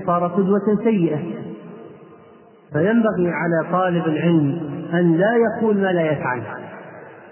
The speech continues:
يجتنب أن يقول ما لا يفعل أو يأمر بما لا يأتمر أو يسر غير ما يظهر.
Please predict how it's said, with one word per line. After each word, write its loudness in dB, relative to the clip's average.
يجتنب 2
أن 0
يقول 2
ما 2
لا 2
يفعل -2
أو 2
يأمر 2
بما 2
لا 4
يأتمر 2
أو 2
يسر 2
غير 0
ما 2
يظهر. 0